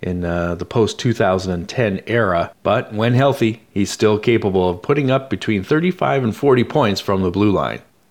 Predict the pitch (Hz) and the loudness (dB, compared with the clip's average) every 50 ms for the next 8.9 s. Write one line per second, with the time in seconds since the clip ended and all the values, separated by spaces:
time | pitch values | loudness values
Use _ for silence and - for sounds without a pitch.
0 | _ _ _ - 113 113 - - 120 110 107 104 101 107 101 95 95 101 104 117 | _ _ _ -2 0 0 0 2 2 2 2 2 2 0 0 0 2 2 4 4
1 | 131 131 127 - - - 90 101 120 123 107 - 95 98 110 117 113 98 98 113 | 4 2 0 -4 -6 -6 -2 -2 0 0 0 0 0 0 0 2 2 2 2 2
2 | 110 98 101 98 - 117 139 143 110 - - 107 110 110 - - 98 92 82 85 | 0 0 0 0 2 2 4 2 0 0 0 0 0 0 -2 -2 -4 -2 -2 -4
3 | 90 - - 110 110 101 - - 175 220 254 214 156 127 104 104 92 - - 123 | -2 -2 0 0 0 0 0 -2 -2 -2 -2 0 0 0 0 0 0 0 0 0
4 | 135 127 - - - - 147 143 147 139 - - - - - 127 131 120 101 90 | 0 0 -2 -6 -2 0 2 2 2 2 0 -2 -8 -6 -2 0 2 2 2 2
5 | 87 90 - - 90 90 92 104 113 104 95 90 95 107 107 - - 104 101 101 | 0 -2 -4 -8 -10 -6 -4 -4 -2 -2 -2 0 0 -2 -2 -2 -4 -2 -2 0
6 | 107 104 104 101 95 95 87 87 82 90 101 101 92 85 - - - - - - | 0 0 0 0 -2 -4 -4 -4 -2 0 0 0 0 -2 -4 -8 -12 -8 -2 2
7 | 143 151 139 127 - - 127 117 139 160 202 - - 139 117 113 107 - - - | 2 4 4 2 2 0 0 2 4 2 2 2 2 0 2 0 0 -2 -4 0
8 | 120 131 143 147 147 147 135 - 131 127 120 107 95 90 87 - - | 2 4 6 6 4 4 2 2 4 4 6 6 4 4 2 -2 -6